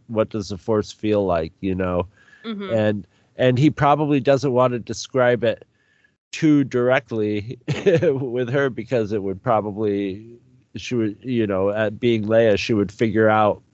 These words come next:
Speaker 1: be like, "Oh," and start figuring out shit really quickly.
Speaker 2: Yeah.
Speaker 1: So it was, it was a very, that,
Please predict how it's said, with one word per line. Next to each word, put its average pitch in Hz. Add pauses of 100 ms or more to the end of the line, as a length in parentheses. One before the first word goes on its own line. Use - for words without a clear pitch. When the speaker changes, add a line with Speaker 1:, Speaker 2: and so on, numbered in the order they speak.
Speaker 1:
be 104
like, 98
"Oh," 139
and 92
start 107
figuring 104
out 104
shit - (200)
really 107
quickly. 95 (640)
Speaker 2:
Yeah. 214
Speaker 1:
So 110 (1000)
it 135
was, 147
it 156
was 147
a 143
very, 143 (180)
that, 151